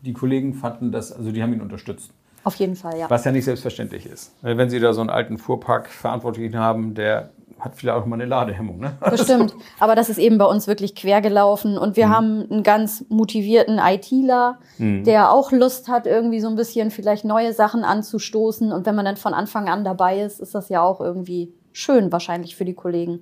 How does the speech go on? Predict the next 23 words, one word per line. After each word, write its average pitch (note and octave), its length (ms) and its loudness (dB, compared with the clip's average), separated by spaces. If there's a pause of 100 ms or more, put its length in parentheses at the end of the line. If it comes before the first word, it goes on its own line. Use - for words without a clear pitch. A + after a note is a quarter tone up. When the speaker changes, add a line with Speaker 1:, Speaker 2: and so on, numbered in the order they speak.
Speaker 1:
Mhm. F#2 200 -8
Das - 20 -8
muss B2 180 2
ich C3 40 -4
mal A#2 100 0
Herrn A#2 120 -4
Reichert A2 340 -4
fragen. E2+ 320 -12
Also G#2+ 160 -4
eigentlich C3+ 280 -2
würde C3+ 140 -2
ich A2+ 80 -6
sagen, G#2+ 220 2
als G#2+ 180 -14
Laie, A#2+ 360 -4 (120)
das G2+ 160 -8
muss C3 180 -4
doch A#2 220 -2 (280)
Systeme A#2 480 -2
für A2+ 160 -12
Fuhrparkmanagement F#2+ 880 -10
geben, A2+ 260 -6
ne? A#2+ 120 -16